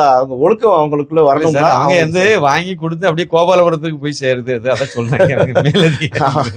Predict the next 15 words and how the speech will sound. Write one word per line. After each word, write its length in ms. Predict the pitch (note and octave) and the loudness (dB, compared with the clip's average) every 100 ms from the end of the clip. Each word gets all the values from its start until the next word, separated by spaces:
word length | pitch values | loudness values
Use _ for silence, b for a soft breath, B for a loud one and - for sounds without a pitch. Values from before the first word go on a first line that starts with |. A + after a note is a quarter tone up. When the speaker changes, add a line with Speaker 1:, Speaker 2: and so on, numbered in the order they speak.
| A2+ | -12
Speaker 1:
<laughs> 160 | - | -2
இப்ப 200 | C#3+ B2+ A#2+ B B - | 2 2 0 B B 0
இந்த 200 | E3+ G#3 | 2 2
பக்கம் 260 | G3+ G3+ | 2 2
போறீங்கன்னா 300 | F#3 F3+ F#3 | 4 4 2
அப்புறம் 260 | F#3 F3+ D#3 | 4 2 0
இந்த 180 | D#3 E3 | -2 -2
பக்கம் 300 | E3 E3+ D#3+ | 0 0 2
ஒண்ணு 100 | D3+ | 2
சொல்லிக்கிட்டு 320 | D3+ D#3+ B2+ | 0 0 -2
இருப்பாங்க. 240 | B2+ A#2+ | 0 0
அதுக்கு 300 | A2+ A#2+ C#3 | 2 2 2
அரசியலுக்கு 560 | C3 D#3+ E3+ G3+ F3 E3+ | 2 0 0 0 2 2
இதுல, 140 | E3 D#3 C#3+ C#3+ | 4 6 6 4
இதுல 240 | C3 B2 | 2 0